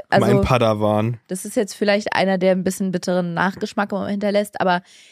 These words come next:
Speaker 1: wenn ein Anschlag stattfindet, dann
Speaker 2: Wow.
Speaker 1: sagt man immer, das ist einer der sichersten Orte, die es gibt. Weil erstens wird dieser Ort danach total abgesichert, abgeriegelt
Speaker 2: Ach, danach, nachdem der
Speaker 1: Na, danach,
Speaker 2: ja,
Speaker 1: nicht
Speaker 2: ja,
Speaker 1: in dem
Speaker 2: ah,
Speaker 1: Moment.
Speaker 2: ja, okay, wollte gerade sagen, wow.
Speaker 1: <laughs> Und zweitens,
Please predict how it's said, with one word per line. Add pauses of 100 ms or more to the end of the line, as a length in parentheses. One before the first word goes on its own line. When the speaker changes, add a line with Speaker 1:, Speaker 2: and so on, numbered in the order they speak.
(640)
Speaker 1:
wenn
ein
Anschlag
stattfindet, (180)
dann
Speaker 2:
Wow.
Speaker 1:
sagt
man
immer,
das
ist
einer
der
sichersten (100)
Orte,
die
es
gibt. (500)
Weil
erstens
wird
dieser
Ort
danach
total
abgesichert,
abgeriegelt
Speaker 2:
Ach,
danach,
nachdem
der
Speaker 1:
Na,
danach,
Speaker 2:
ja,
Speaker 1:
nicht
Speaker 2:
ja,
Speaker 1:
in
dem
Speaker 2:
ah,
Speaker 1:
Moment.
Speaker 2:
ja,
okay,
wollte
gerade
sagen,
wow.
Speaker 1:
<laughs>
Und
zweitens,